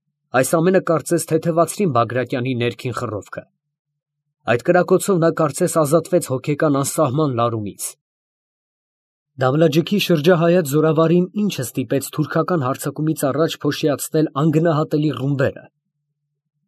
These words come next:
Արդյոք ուզում էր յուրայիններին առիություններ շնչել,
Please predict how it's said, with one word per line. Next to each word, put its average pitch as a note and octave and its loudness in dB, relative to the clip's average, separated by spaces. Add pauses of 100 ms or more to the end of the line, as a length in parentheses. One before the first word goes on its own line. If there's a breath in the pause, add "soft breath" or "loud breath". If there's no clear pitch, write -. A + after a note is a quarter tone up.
Արդյոք F3 0
ուզում F#3 2
էր E3 4
յուրայիններին F3+ 4
առիություններ E3+ 0
շնչել, - -8